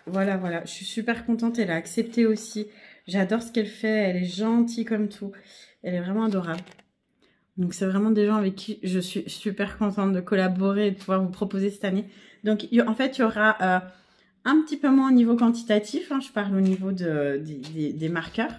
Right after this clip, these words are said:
Parce que bien sûr, un marqueur en émail est beaucoup moins cher à, voilà, à fabriquer, euh, même si c'est tout, enfin, c'est, c'est, c'est super beau aussi,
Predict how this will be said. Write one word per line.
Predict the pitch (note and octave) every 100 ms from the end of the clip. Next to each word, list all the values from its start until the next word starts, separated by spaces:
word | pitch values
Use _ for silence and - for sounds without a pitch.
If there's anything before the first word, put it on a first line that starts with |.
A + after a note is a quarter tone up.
| - _ - - - -
Parce | -
que | -
bien | F#3+ F#3+
sûr, | F#3+ A3 F3
un |
marqueur | F3+ F3+ - G3
en | G3
émail | G3 G3 G3 G3+ -
est | F3 F3
beaucoup | F#3+ G3
moins | A3+ G#3
cher | G#3 - G3+ F#3+ F#3 -
à, | E3 E3 D#3 D3 D3 D#3 - _ _ _
voilà, | - E3+ -
à |
fabriquer, | F3+ F3+ F3+ F3+ G#3+ A3+ A3+ - - - - -
euh, | E3 E3+
même | E3+ F3+
si | F#3+ G3
c'est | G3
tout, | F#3 F#3 G3 F#3
enfin, | - E3+
c'est, | D#3+ F3
c'est, | D#3+ F3+ E3+
c'est | D#3+ E3
super | - F3 F3
beau | F3
aussi, | E3+ E3+ -